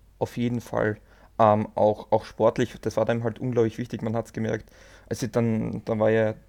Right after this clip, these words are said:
die Vermutung, dass sie nach Texas müssten, äh, auswandern müssen. Ähm, und dann das erste Spiel gegen Atlanta,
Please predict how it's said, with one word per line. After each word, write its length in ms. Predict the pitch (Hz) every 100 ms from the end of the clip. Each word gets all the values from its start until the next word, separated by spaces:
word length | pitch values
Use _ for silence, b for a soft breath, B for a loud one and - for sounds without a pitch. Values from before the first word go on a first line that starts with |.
| -
die 60 |
Vermutung, 360 | 120 113 113 120
dass 160 | 113 -
sie 200 | 117 107
nach 180 | 107 - _
Texas 500 | - - 151 - - -
müssten, 320 | 147 147 -
äh, 20 | -
auswandern 520 | 120 123 127 - 135
müssen. 320 | 139 139 165 175 b b b b b _
Ähm, 180 | 113 110
und 140 | 110
dann 80 | 117
das 100 | 110
erste 220 | - 104 117
Spiel 340 | - 107 107
gegen 260 | - 110 107
Atlanta, 560 | - 113 107 110 107